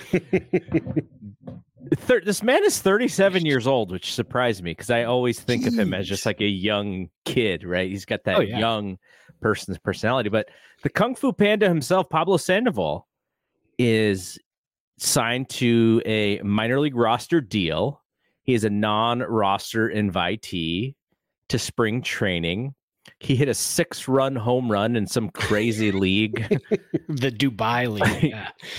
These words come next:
Speaker 1: When I saw that whole thing, I was like, "I don't think I'm gonna watch any of those games." <laughs>
Speaker 2: And so I was having a Twitter conversation with an old friend. Now, this is when Twitter was cool,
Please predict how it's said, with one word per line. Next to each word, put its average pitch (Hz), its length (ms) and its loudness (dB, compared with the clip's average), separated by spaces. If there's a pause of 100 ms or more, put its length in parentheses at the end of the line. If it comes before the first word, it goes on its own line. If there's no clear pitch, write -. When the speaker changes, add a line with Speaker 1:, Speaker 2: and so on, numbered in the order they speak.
(200)
Speaker 1:
When 151 100 4
I 156 120 2
saw 151 300 2
that 139 220 -2
whole 127 220 -2
thing, 120 260 -2
I 110 80 -2
was 107 180 -2
like, 104 160 -4
"I 143 300 0
don't 127 320 -2
think 107 220 -6
I'm 98 120 -8
gonna 90 200 -10
watch 85 340 -8
any 82 200 -10
of 80 120 -14
those 80 240 -10
games." - 340 -12 (200)
<laughs> - 440 -4
Speaker 2:
And 151 140 2
so 165 200 2
I 143 180 0
was 202 200 2
having 143 460 2
a 107 480 2 (120)
Twitter 139 420 2
conversation 92 920 -2
with 92 180 -2
an 104 100 2 (120)
old 170 460 4
friend. 101 560 0
Now, 107 180 0
this 135 200 -2
is 123 120 0
when 110 200 0
Twitter 110 320 2
was 90 200 -2
cool, 92 640 0